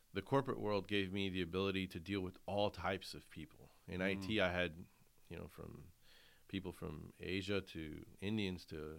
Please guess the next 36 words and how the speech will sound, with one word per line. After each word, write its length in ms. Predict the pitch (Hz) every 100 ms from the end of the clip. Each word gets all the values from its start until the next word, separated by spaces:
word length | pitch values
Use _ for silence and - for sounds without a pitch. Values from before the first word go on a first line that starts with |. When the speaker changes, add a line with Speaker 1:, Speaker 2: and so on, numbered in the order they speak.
| 82
Speaker 1:
you 80 | 80
know, 120 | 73
Spanish 500 | - 101 104 104 -
folks 300 | 95 87 -
like 180 | 82 110
me 380 | 143 143 131
and 300 | 95 80 78 -
Speaker 2:
Mm-hmm. 100 | 87
Speaker 1:
Americans. 540 | 104 120 110 90 82
And 140 | 80 80 - - -
so 120 | 110
you 120 | 110
get 180 | 120 135
to 120 | 107
work 260 | 92 110 117
with 140 | 98
all 100 | 101
different 320 | 95 101 104 90
types 220 | 98 92
of 80 | 85
people 380 | 113 110 95 90
and 100 | 82
personalities. 840 | 98 - 87 98 110 90 87 85
And 120 | 87 - - - - - - - -
I've 160 | 104
been 140 | 110 110
able 140 | 101
to 80 | 98
use 300 | 101 110 90
that 260 | 107 139
skill 580 | - - 95 87 87 95 - - -
in, 460 | 95 85 80 85 87 - - -
in 120 | 92
the 60 | 87
construction 500 | - - 87 - 80
business, 500 | 76 73 82 95 -